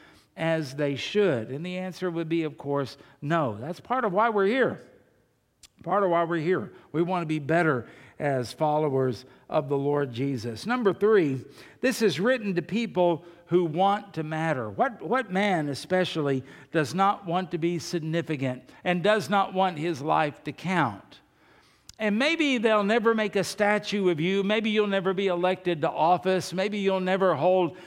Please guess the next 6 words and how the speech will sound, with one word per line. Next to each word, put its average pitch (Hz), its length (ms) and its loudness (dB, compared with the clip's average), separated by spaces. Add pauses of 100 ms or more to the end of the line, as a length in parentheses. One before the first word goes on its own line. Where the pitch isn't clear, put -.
(160)
high, 190 400 4
prestigious 202 880 0
positions 190 880 0
in 175 160 -2
your 175 200 -2
company. 175 680 -4